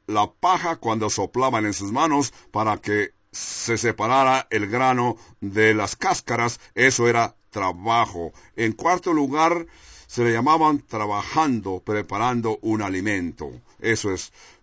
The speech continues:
Para los judíos todo esto era trabajo y lo proveían en el día de sábado, porque cuando recogían los granos secos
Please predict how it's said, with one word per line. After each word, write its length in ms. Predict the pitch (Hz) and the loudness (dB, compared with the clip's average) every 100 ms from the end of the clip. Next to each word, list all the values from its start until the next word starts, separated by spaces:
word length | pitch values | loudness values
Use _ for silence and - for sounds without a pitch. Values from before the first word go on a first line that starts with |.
| - | -4
Para 400 | 120 117 113 113 | -2 2 2 2
los 300 | 113 117 110 | 2 2 0
judíos 440 | 120 160 214 185 | -2 0 2 0
todo 340 | 160 165 151 156 | 0 0 2 0
esto 260 | 151 127 | 0 -2
era 180 | 123 110 | -2 -4
trabajo 640 | 104 101 165 214 196 220 - - - | -6 -2 2 2 0 -8 -10 -20 -4
y 220 | 117 113 | 0 2
lo 240 | 110 104 | 2 0
proveían 840 | - 110 107 120 - - 165 156 139 - | 0 0 4 4 4 4 4 2 -4 -4
en 180 | 107 | -2
el 160 | 104 95 | -2 -4
día 500 | 110 117 113 110 107 - _ _ _ | 0 0 0 -2 -4 -12 _ _ _
de 380 | 87 98 98 90 _ | -10 -4 -2 -4 _
sábado, 480 | 87 - 143 139 117 | -14 -2 2 2 2
porque 240 | 110 - 110 | -2 -4 -4
cuando 320 | 113 110 113 | -4 -2 -2
recogían 520 | 113 110 110 160 185 | -2 -4 -4 -2 -2
los 140 | 143 | -2
granos 460 | 110 147 160 156 147 | -2 0 0 0 -2
secos 1120 | - - - - - 135 170 147 110 110 - | -4 -10 -10 -8 -4 0 0 0 -2 -2 -4